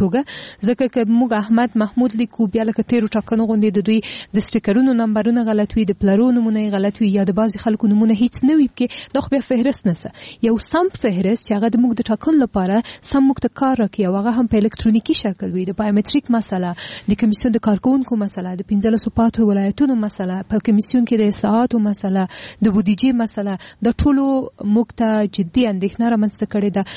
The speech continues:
او هیله مند یو چې حکومت زر تر زره، ځکه دا اوس نه کمیسیون څه کړی سي، نه هم مدني ټولنې نهادونه، ځکه موږ خپل مسؤلیت ادا کړ. موږ ته یوه ورځ وخت راکړی و، قانون هم دا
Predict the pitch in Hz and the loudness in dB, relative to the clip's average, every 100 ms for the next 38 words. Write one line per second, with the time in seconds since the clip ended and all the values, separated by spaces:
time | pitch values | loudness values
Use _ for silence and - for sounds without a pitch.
0 | - 202 202 202 202 233 233 - 208 202 | -4 0 2 2 2 2 0 0 0 0
1 | - 226 220 - 311 - 165 190 - 226 | 0 0 0 -2 -2 -2 -4 -6 -4 -4
2 | - 240 262 - - - 240 - 269 262 | 0 2 2 0 -8 -4 -2 0 0 0
3 | 302 - 302 294 294 - 320 294 269 262 | 0 -2 -2 0 0 0 -2 0 2 2
4 | 226 208 214 294 - 262 254 254 240 226 | 2 2 2 2 2 0 2 2 0 0
5 | 254 247 262 247 262 - 269 254 - 233 | 0 0 0 0 -2 -2 0 0 2 0
6 | 247 208 185 202 302 392 - - - - | 0 0 0 0 -2 -4 -10 -16 -18 -16
7 | - 214 233 - 247 262 254 247 226 254 | -4 0 2 2 2 2 0 0 0 -2
8 | - 285 294 294 294 285 220 208 285 240 | -4 -6 -4 -2 -2 -2 0 2 2 -2
9 | 175 | -4